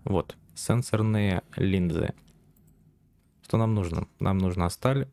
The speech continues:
нужен кремний и нужен инконель или инконель. Так, сталь и кремний — это понятно, у нас с вами есть, да, вот кремень, вот сталь.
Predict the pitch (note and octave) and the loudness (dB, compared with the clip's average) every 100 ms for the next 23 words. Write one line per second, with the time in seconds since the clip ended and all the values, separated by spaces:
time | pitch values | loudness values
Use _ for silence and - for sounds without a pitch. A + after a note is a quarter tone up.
0 | _ - F2 F2+ F2 - A#2 A#2 G#2 - | _ -4 -2 -2 -4 -2 0 2 0 -4
1 | - F#2 F#2 F#2+ G2 G2 F#2 F#2+ G2 - | -2 -2 0 0 0 0 0 0 -2 -8
2 | - - _ _ _ _ _ - - G2 | -20 -20 _ _ _ _ _ -10 -2 0
3 | D#2 - - - - G2+ D#2+ D2+ - - | -2 -6 -20 -2 0 2 2 0 -4 -4
4 | E2 D#2+ D#2+ - F2+ G#2 F2 - - _ | 0 2 0 0 2 2 0 -4 -16 _
5 | _ _ _ _ _ _ _ A#2 F#2 - | _ _ _ _ _ _ _ 0 0 -2
6 | - - - A#2+ A#2+ - - - A2+ A2+ | -12 -16 -2 0 2 0 -2 0 0 2
7 | G#2 - - - - G#2+ F2 - - - | 0 0 -2 -2 0 0 0 -4 -2 0
8 | F2+ E2+ - F#2+ F#2 F#2+ - - F#2+ F#2 | 2 0 -2 0 2 0 -2 -4 0 2
9 | D2 D#2+ G#2+ G#2 - - - - B2+ B2+ | 0 0 0 0 -2 -4 -8 -2 0 0
10 | A#2 A2+ _ _ - - - - F#2+ F#2+ | 0 -2 _ _ -20 -20 -10 -2 -2 -2
11 | - - - - - F#2 E2+ A2 | -10 -20 -12 -12 -2 0 0 -4